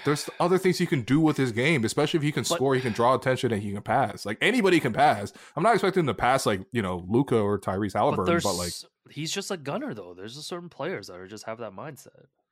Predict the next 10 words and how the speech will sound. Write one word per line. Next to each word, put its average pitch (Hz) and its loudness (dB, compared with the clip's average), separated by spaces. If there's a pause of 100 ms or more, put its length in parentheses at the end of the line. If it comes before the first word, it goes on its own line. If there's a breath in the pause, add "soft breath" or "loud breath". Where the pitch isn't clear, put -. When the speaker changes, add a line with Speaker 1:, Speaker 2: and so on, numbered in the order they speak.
(680)
Speaker 2:
<sighs> - -20
Players 165 0
don't 165 -2 (140)
all 131 -4
round 120 -2
into, 120 -10
like, 98 -6 (320)
all 107 -10
around 104 -10
players. 107 -12